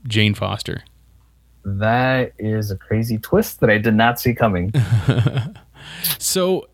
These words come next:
Speaker 1: if I remember correctly in the comic book, and I, and I really probably don't because I, I don't remem-, I never read that one. I never read Jason Aaron's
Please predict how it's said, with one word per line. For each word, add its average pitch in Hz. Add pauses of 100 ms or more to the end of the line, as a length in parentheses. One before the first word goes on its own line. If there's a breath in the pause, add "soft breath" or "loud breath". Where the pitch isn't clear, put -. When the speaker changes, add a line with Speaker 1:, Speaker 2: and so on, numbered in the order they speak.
Speaker 1:
if 170
I 196
remember 277
correctly 180
in 139
the 131
comic 117
book, 104
and 113
I, 117
and 123
I 117
really 143
probably 127
don't 104
because 98 (100)
I, 95 (120)
I 107
don't 98
remem-, 98
I 104
never 104
read 104
that 127
one. 143
I 120
never 113
read 113
Jason 120
Aaron's 110